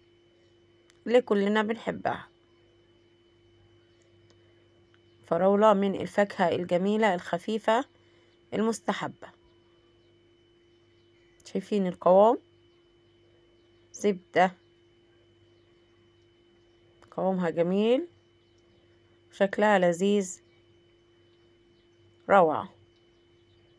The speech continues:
هنشوف مع بعض طريقة عمل الفراولة، مربى الفراولة، خطوة بخطوة. كملوا معايا الفيديو للآخر. يلا ندوس اللايك وندخل على الفيديو.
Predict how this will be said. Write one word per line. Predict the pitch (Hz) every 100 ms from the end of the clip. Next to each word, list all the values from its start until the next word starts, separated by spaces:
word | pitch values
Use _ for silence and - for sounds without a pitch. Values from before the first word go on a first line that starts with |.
| _ _ _ _ _ _ _ 202
هنشوف | 196 - 233 -
مع | 185
بعض | 175 214 233 233 -
طريقة | 190 202 190 196 - -
عمل | 185 196 170
الفراولة، | - 175 - 180 202 214 247 403 _ _ _ -
مربى | 180 185 170 170 -
الفراولة، | - 175 202 220 254 - _ _ _ _ _
خطوة | - 247 214
بخطوة. | 196 - 214 240 277 - _ _ _ _ _ _ _ _ _ _ -
كملوا | 220 240 254 233
معايا | 202 208 208
الفيديو | 185 180 208 185 160 151
للآخر. | 165 170 - 247 - 440 - _ _ _ _ _ _ _ _ _ _ _ _
يلا | 233 233
ندوس | 220 220 -
اللايك | 190 208 220 233 -
وندخل | 196 202 202 202
على | 175 175 185 180
الفيديو. | 185 165 156 -